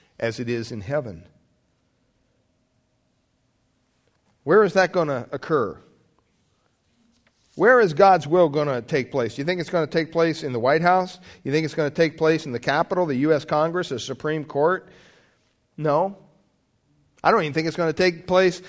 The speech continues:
God's will is gonna take place in the local government, in the city and state. I think the only place really that we can count on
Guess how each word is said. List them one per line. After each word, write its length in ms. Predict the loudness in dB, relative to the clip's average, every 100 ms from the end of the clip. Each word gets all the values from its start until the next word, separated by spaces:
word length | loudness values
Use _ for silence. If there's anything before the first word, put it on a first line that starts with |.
| -20 _
God's 240 | 2 2 4
will 100 | 0
is 80 | 0
gonna 140 | -2
take 200 | 0 0
place 240 | 2 2
in 80 | 2
the 60 | 2
local 380 | 4 4 2 2
government, 680 | 2 0 -8 -14 -20 -20 _ _ _ _
in 60 | -12
the 80 | -10
city 380 | 4 4 4 -2
and 120 | -8
state. 480 | -2 2 2 0 -12 _ _ _ _ _ _ _ _ _ _ _ _ _ _ _ _ _ _ _ _ _ _ _ _ _ _ -6
I 60 |
think 140 | -4 -2
the 100 | 2
only 240 | 2 2
place 320 | 0 -2 -2
really 240 | 2 2 2
that 140 | -2
we 100 | -6
can 140 | -8 -6
count 280 | -4 -2
on 280 | -2 -4 -8